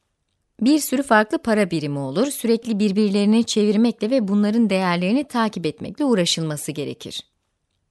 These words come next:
Bankalardan birisi iflas ederse o bankanın bastığı banknotlar geçersiz hale gelir.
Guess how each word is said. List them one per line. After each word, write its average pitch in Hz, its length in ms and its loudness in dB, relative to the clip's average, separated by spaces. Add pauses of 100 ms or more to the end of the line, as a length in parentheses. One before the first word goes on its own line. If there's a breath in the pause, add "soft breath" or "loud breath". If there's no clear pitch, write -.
(480)
Bankalardan 269 800 4
birisi 254 320 0
iflas 240 520 2
ederse 151 480 0
o 247 160 4
bankanın 165 480 2
bastığı 185 400 0
banknotlar 190 680 2
geçersiz 180 680 0
hale 147 260 -2
gelir. 135 380 -8